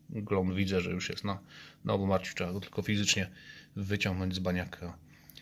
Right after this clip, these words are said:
zrobić podmiankę i kontynuować to, co, to, co robię do tej pory.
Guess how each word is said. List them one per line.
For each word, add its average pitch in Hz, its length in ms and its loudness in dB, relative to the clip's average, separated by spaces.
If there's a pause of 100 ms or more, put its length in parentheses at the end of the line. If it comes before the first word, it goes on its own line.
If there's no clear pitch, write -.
(120)
zrobić 95 380 -2
podmiankę 95 580 -6 (100)
i 117 720 -2
kontynuować 170 580 2
to, 120 100 -2
co, 107 260 -2
to, 104 180 -6
co - 140 -8
robię 87 200 -8
do 117 80 -4
tej - 140 -14
pory. - 240 -10